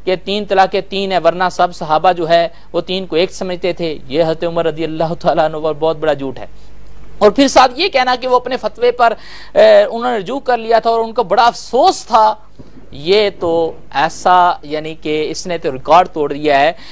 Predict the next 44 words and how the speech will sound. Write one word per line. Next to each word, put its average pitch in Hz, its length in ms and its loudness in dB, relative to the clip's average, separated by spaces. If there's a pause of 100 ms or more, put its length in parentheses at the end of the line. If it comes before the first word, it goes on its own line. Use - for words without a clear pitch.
(120)
क्योंकि 185 200 0
अगर 190 240 4
हजरत 170 240 -6
उमर 175 260 0
रदी 160 160 -2
अल्लाह 160 240 2
तआला 156 180 -2
अन्हु 156 100 -12
को 160 80 -2
अफसोस - 480 -2
था 160 40 4
अपने 151 220 -2
फतवे 156 340 -2
पर, 151 300 2 (340)
तो 175 80 4 (120)
फिर 185 260 0
उन्होंने 185 300 -2
अपनी 196 500 -4
ज़िंदगी 156 540 -4
में, 165 140 0
अपने 170 260 0
दौरे 147 380 0
हुकूमत 170 640 -4
में 175 260 -2 (360)
उस 311 260 2
फतवे 220 380 2
से 240 120 -2
रुजू 214 220 -2
क्यों 185 200 -4
नहीं 151 100 -6
कर 123 120 0
लिया? 101 280 -10 (500)
क्योंकि 180 340 6
वो 240 220 4
मालिक 214 440 2
थे, 226 280 2
वो 220 120 0
हाकिम 226 560 2
थे, 202 220 -2 (340)
ओ-, 180 400 4
और 214 100 6
सहाबा 180 400 2
की 214 180 -6
आदत 196 280 2